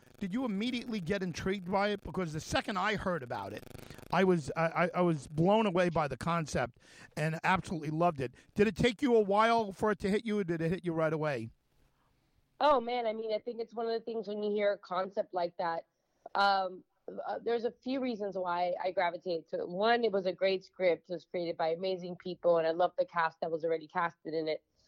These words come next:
Speaker 2: And two, you know, it's something that I think about all the time. I mean, there's definitely points in my life that I look back and I was like, "Wow, if I would have done that,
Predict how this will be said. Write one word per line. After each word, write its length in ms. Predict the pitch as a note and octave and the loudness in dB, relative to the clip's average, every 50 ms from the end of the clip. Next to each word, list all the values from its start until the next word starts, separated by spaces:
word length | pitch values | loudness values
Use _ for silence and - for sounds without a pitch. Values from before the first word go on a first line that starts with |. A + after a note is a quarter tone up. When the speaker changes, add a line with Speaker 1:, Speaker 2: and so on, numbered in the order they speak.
| _ _ _ _ _ | _ _ _ _ _
Speaker 2:
And 320 | - G3 F#3+ G3 G3 F#3 - _ _ _ _ _ _ _ - _ _ - | 4 6 6 6 4 2 -8 _ _ _ _ _ _ _ -20 _ _ -14
two, 500 | - - C#4+ D4 C#4 B3+ A#3+ A#3 A3 G#3+ _ _ _ _ _ _ _ _ _ _ | -2 0 0 2 2 2 2 0 -2 -4 _ _ _ _ _ _ _ _ _ _
you 120 | G#3 A3 A#3 | -6 -2 2
know, 380 | A3+ A3 G#3+ G#3 G#3 G3+ A3 - - | 4 6 6 6 6 4 0 -4 -4
it's 140 | A3+ - - | -6 0 0
something 260 | C#4 C4+ C4 B3+ B3 | 0 2 2 0 0
that 100 | A#3 A3+ | 0 0
I 120 | B3 D4 | 0 0
think 200 | D4+ - B3+ G#3+ | -2 -4 -8 -8
about 220 | G3+ F#3 F#3+ F#3 F#3+ | -4 -4 -2 -2 0
all 80 | F#3+ | -2
the 80 | G3 G3 | -2 -4
time. 360 | - C4 C#4 C#4 G3 F3 F3+ F#3 | -4 -6 -4 -4 -4 -4 -4 -6
I 40 | F#3 | -8
mean, 180 | G3+ G#3 G#3 F#3+ | -6 -6 -6 -4
there's 180 | A3 A#3 A3+ | -4 -4 -4
definitely 380 | - - A#3+ A3+ - A3+ A3 A3 | -4 -4 -4 -4 -4 -6 -8 -8
points 320 | - _ A#3+ A3+ A3 F#3+ | -8 _ -8 -8 -6 -8
in 80 | G#3 G#3 | -8 -6
my 160 | G3 F#3+ G#3 | -4 -4 -2
life 240 | G#3+ G#3 G3+ G3 G3 _ - | 0 0 0 0 -2 _ -4
that 160 | F#3+ F3+ - - _ _ _ - | -4 -4 -4 -8 _ _ _ -4
I 160 | - F#3+ F#3 | -4 -4 -2
look 160 | F#3 G#3 - - _ | -2 -4 -4 -4 _
back 280 | - G3+ G3 G#3+ G#3 G#3+ | 0 2 2 2 0 0
and 80 | G3+ F#3 | -2 -2
I 20 | |
was 80 | F3 D#3 | -2 -4
like, 160 | F3 E3+ - | -6 -6 -2
"Wow, 240 | G3 F#3+ F#3 F3+ F3 | 0 0 2 2 0
if 60 | F3 | 0
I 80 | F3 | -2
would 180 | F3+ F3+ G#3+ G3+ | -2 -2 -4 -6
have 140 | G3+ F3 E3 | -6 -6 -2
done 240 | - F#3+ F3 F3+ F#3 | -2 -2 -2 -2 -2
that, 360 | F3+ F3 F#3 A3 C4+ D#4+ - | -2 0 0 0 -2 -4 -6